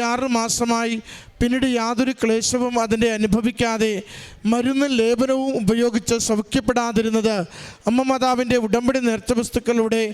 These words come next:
മക-, മകൾക്ക് ലഭിച്ച പൂർണ്ണ സൗഖ്യത്തെയാണ് ആദ്യം സാക്ഷ്യപ്പെടുത്തിയത്. രണ്ടാമത് മകൾക്കുണ്ടായിരുന്ന യൂട്രസിലെ മുഴകളെക്കുറിച്ചാണ് സൂചിപ്പിച്ചത്. അതോടൊപ്പം ബ്ലാഡർ സംബന്ധമായ രോഗത്തെക്കുറിച്ചും യൂറിൻ മുഴുവൻ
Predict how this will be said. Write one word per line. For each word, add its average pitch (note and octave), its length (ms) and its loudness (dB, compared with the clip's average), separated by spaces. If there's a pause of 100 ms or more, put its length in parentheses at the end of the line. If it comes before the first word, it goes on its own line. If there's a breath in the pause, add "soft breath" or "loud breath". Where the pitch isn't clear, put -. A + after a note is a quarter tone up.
(440 loud breath)
മക-, B3 260 -2 (120)
മകൾക്ക് B3+ 380 0
ലഭിച്ച G#3+ 260 -2 (340)
പൂർണ്ണ C4 280 2 (180)
സൗഖ്യത്തെയാണ് A3 800 0 (200)
ആദ്യം A3 280 -2 (100)
സാക്ഷ്യപ്പെടുത്തിയത്. G3 800 0 (800 loud breath)
രണ്ടാമത് B3 500 2 (200)
മകൾക്കുണ്ടായിരുന്ന A#3+ 800 0 (100)
യൂട്രസിലെ A#3+ 580 0
മുഴകളെക്കുറിച്ചാണ് A#3 840 2 (140)
സൂചിപ്പിച്ചത്. G3+ 600 2 (640 loud breath)
അതോടൊപ്പം B3 500 0
ബ്ലാഡർ A#3+ 280 0 (100)
സംബന്ധമായ A#3+ 520 0 (720 loud breath)
രോഗത്തെക്കുറിച്ചും A#3 880 0 (240)
യൂറിൻ B3+ 260 0 (320)
മുഴുവൻ B3 260 2